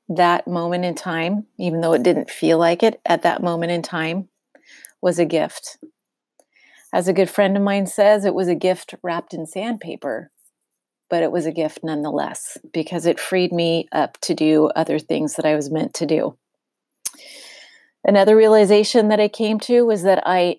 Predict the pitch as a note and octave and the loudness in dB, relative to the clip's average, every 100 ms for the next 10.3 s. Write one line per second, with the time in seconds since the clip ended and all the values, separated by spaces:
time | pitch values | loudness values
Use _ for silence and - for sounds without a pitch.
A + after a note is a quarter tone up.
0 | - F3 E3+ E3+ F3+ G3 G#3+ A3 G#3 - | -8 -10 -8 -6 -4 -2 0 0 -2 -8
1 | _ _ _ - A3+ - F#3 F3+ G3 F3 | _ _ _ -10 -8 -6 -4 -2 0 0
2 | D#3 D#3 - - F#3+ F3 E3+ - F3 - | 0 -2 -8 -10 -2 -2 -2 -4 -4 -6
3 | - - _ F#3+ F#3 - G#3+ G#3 G#3 A3 | -10 -20 _ -6 -6 -6 -6 -4 -4 -6
4 | - _ _ _ _ _ _ _ - E3 | -10 _ _ _ _ _ _ _ 0 0
5 | - F#3+ F#3+ A3 C4 - G2+ D#2 - _ | 0 0 2 4 4 4 2 -4 -14 _
6 | _ _ _ - D#3+ - F3 - D3 C#3+ | _ _ _ -10 -10 -8 -8 -4 -2 0
7 | D#3 D#3 D3+ C3 _ _ _ _ _ _ | -2 -4 -8 -10 _ _ _ _ _ _
8 | _ _ _ - - _ _ _ _ F#3 | _ _ _ -20 -20 _ _ _ _ -2
9 | F3 F3 F3+ F#3+ F3+ F3 - C#4 C#4+ A#3 | 0 2 0 -2 -2 -4 -4 0 4 4
10 | E3+ F#3 A#3 | 4 0 -4